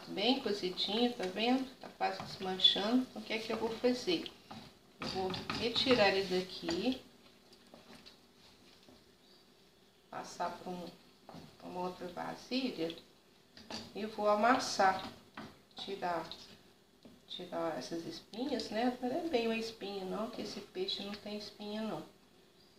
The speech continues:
Aquele ossinho aqui, ó, tá vendo? Esse, esse ossinho aqui, vou desfiar e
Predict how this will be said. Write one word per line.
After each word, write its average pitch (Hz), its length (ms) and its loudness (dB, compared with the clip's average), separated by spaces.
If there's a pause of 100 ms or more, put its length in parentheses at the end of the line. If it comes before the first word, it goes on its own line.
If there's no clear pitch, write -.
(680)
Aquele 269 420 -6
ossinho 269 540 -2
aqui, - 200 -8
ó, - 20 -10
tá - 260 -20
vendo? 220 260 -4
Esse, - 340 -6
esse - 180 -6
ossinho 180 380 -6
aqui, 262 460 0 (800)
vou 185 160 -8
desfiar 202 840 2 (520)
e 220 280 -6